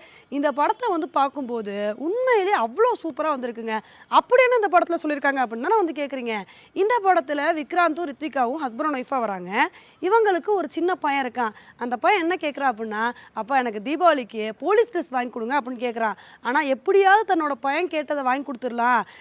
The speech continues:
நமக்கு தீபாவளி போனஸ் வரும் அப்படின்னு விக்ராந்த் வந்து ரொம்ப ஆசை ஆசையா வெயிட் பண்ணிட்டு இருக்காரு. ஆனா அவரோட கம்பெனில இருந்து கடைசி வரைக்கும் அவருக்கு தீபாவளி போனஸ் வந்து கொடுக்காம விட்டுறாங்க. இதனால அவர் என்ன பண்றாரு அப்படின்னா, எப்படியாவது தன்னோட பையன் கேட்டதை வாங்கியே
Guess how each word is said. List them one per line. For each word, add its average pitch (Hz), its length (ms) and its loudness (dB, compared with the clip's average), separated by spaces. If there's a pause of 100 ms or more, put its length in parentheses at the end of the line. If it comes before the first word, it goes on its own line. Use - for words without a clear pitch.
நமக்கு 262 300 -4
தீபாவளி 359 420 6
போனஸ் 277 300 -4
வரும் 262 340 0
அப்படின்னு 214 420 -2 (300)
விக்ராந்த் 381 400 2
வந்து 277 220 -4
ரொம்ப 302 280 0
ஆசை 349 340 0
ஆசையா 370 260 -2
வெயிட் 285 200 -6
பண்ணிட்டு 220 300 -8
இருக்காரு. 196 440 -2 (320)
ஆனா 370 340 4
அவரோட 311 200 0
கம்பெனில 311 520 0
இருந்து 247 400 -4
கடைசி - 280 -4
வரைக்கும் 359 280 -6
அவருக்கு 294 260 -8
தீபாவளி 311 380 0
போனஸ் 247 260 -10
வந்து 254 260 -10
கொடுக்காம 339 460 -4
விட்டுறாங்க. 240 520 -6 (380)
இதனால 339 220 0
அவர் 392 200 4
என்ன 320 240 -2
பண்றாரு 277 340 -2
அப்படின்னா, 233 380 -2 (240)
எப்படியாவது 415 640 2
தன்னோட 311 160 0
பையன் 285 320 -4
கேட்டதை 285 340 -4
வாங்கியே 269 360 -2